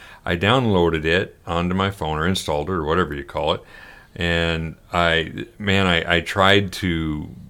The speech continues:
put your preferences so it were safer and things. And as I, as I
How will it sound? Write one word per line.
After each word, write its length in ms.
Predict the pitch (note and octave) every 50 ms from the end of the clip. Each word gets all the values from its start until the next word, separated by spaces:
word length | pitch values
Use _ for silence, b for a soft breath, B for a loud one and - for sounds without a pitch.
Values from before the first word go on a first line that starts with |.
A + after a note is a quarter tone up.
| - - - - - -
put 240 | - G#2 F#2+ - -
your 60 | F2+ -
preferences 720 | - G#2 G2+ G2 - G2+ F#2 F2 - F#2+ F2+ F2 E2+ -
so 300 | - - E2 D2+ D2+ D2
it 100 | D#2 D2+
were 120 | D2+ D2+ D2+
safer 640 | - - - G#2 G2 F#2+ F2+ - - F2 D#2+ D#2+
and 140 | D#2 D#2 -
things. 380 | - E2 D#2+ D#2 D2+ D#2 - - B B B B B B B B B B -
And 320 | E2+ E2+ E2+ E2 D#2+ D#2+
as 180 | D#2+ D#2+ D2+ D#2
I, 400 | D#2+ D2+ D2+ D2 D2 C#2+ - -
as 220 | - E2+ E2 D#2 D#2+
I 440 | D#2+ D2+ D2 C#2+ D2+ D2 D2 -